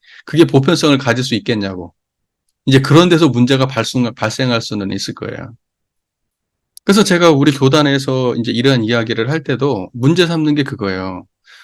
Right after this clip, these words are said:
교단에 예를 계셨던 분이 수의단이 나-, 나빠서? 뭐 종법사님이 어째서? 교구장님이 어째서? 어? 무슨 뭐 거기 뭐 부장이나 과장이 어째서? 이런 게 문제가 아니고 특정한 경향성이 특정한 경향성을 뽑는다는 거, 그 맥이 이어진다는 게 문제야.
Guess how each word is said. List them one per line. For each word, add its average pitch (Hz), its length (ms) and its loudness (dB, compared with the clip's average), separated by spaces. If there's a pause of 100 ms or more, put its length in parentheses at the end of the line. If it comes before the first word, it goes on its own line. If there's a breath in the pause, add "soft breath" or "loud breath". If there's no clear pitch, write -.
(120)
교단에 175 340 4
예를 139 180 6
계셨던 139 380 0
분이 127 120 -2
수의단이 202 500 -2
나-, - 200 -4
나빠서? 160 500 -2 (640)
뭐 135 80 -6
종법사님이 143 600 4
어째서? 165 560 0 (480)
교구장님이 151 540 6
어째서? 156 520 0 (800)
어? 165 160 0
무슨 139 320 -2
뭐 135 100 2
거기 135 220 2
뭐 131 160 4
부장이나 143 560 2
과장이 135 380 0
어째서? 147 500 -4 (100)
이런 135 220 4
게 156 80 4
문제가 127 400 0
아니고 101 500 0 (600 soft breath)
특정한 269 560 4
경향성이 180 720 2
특정한 240 400 2
경향성을 135 580 2
뽑는다는 180 600 2
거, 110 240 2
그 - 140 2
맥이 135 380 4
이어진다는 117 600 2
게 98 80 -2
문제야. 92 420 -6